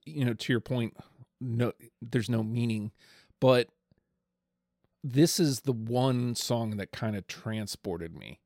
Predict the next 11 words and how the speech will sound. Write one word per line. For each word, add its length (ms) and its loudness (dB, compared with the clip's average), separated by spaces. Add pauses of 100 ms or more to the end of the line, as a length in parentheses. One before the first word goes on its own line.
Like, 300 0 (520)
all 120 10
the 100 8
other 140 6
songs 360 0
have 260 0
a 60 -2
little 340 4
bit 180 4
more 200 0
meaning 500 0